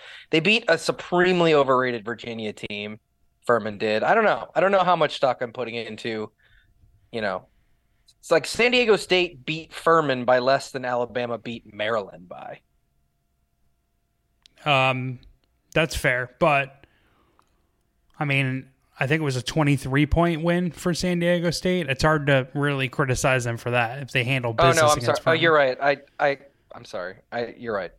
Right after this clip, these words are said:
Speaker 1: And they did beat them by one point more. They beat them by twenty-three. For some reason, the math in my head said seventeen. I have no idea why. And Alabama won by twenty-two. I'm not criticizing them for it. I'm just saying, like, I don't,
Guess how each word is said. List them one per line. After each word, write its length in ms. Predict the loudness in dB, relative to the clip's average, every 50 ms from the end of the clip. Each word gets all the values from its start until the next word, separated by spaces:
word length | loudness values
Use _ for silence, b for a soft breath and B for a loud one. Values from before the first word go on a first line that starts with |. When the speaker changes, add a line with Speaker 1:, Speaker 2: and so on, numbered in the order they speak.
| _ _ _
Speaker 1:
And 120 | -8 -6
they 120 | -4 -4 -4
did 180 | -4 -6 -6
beat 160 | -8 -12 -12 -12
them 120 | -10 -8
by 160 | -6 -6 -6
one 260 | -4 -6 -6 -8 -8
point 220 | -8 -8 -10 -8 -10
more. 260 | -12 -14 -14 -14 -10
They 100 | -12 -10
beat 200 | -8 -8 -8 -8
them 100 | -8 -4
by 80 | -6 -6
twenty-three. 460 | -4 -6 -8 -10 -10 -12 -12 -12 -12
For 120 | -10 -10 -10
some 120 | -8 -4
reason, 240 | -4 -4 -4 -4 -4
the 80 | -6 -2
math 240 | 0 0 0 0 -2
in 60 | -4
my 140 | -6 -2 -2
head 180 | -4 -4 -4
said 160 | -8 -10 -6
seventeen. 460 | -6 -8 -8 -8 -12 -12 -12 -12 -10 -8
I 60 | -8
have 80 | -10
no 200 | -8 -8 -8 -8
idea 220 | -6 -6 -6 -6 -4
why. 260 | -2 -2 -2 -4 -6 -6 -4
And 80 | -2
Alabama 400 | 0 0 0 -2 -4 -6 -6 -6
won 140 | -6 -6 -6
by 100 | -6 -8
twenty-two. 480 | -8 -8 -10 -12 -12 -10 -10 -12 -12 -12 -16 b b b b b b b b b b _ _ 2
I'm 60 | 4
not 140 | 4 4 6
criticizing 580 | 4 4 4 4 4 4 4 4 4 2 2 2
them 120 | 0 0
for 200 | 2 4 4 6
it. 80 | 6 4
I'm 80 | 2
just 140 | 2 0 2
saying, 280 | 2 2 2 2 2 2
like, 240 | 2 2 2 0 0
I 180 | 2 4 4 4
don't, 300 | 6 4 4 2 2